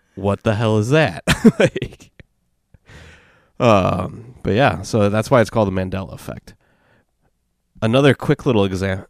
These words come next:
example of the Mandela effect is we can do a quick one here from Star Wars.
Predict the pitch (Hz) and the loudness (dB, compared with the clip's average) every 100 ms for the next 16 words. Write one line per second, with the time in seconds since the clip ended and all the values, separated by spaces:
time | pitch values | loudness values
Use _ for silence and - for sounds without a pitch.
0 | - 104 107 95 98 92 87 95 95 92 | -16 -8 -6 -6 -6 -6 -6 -6 -6 -6
1 | 92 98 90 - 95 98 - - - 104 | -8 -8 -10 -10 -10 -10 -14 -18 -16 -16
2 | 104 110 107 101 95 - 104 98 90 82 | -10 -8 -6 -4 -4 -4 -4 -4 -6 -8
3 | 98 - 92 90 85 - _ _ _ _ | -12 -8 -6 -6 -8 -16 _ _ _ _
4 | _ _ - - 120 120 92 - - - | _ _ -18 0 4 4 2 -6 -12 -16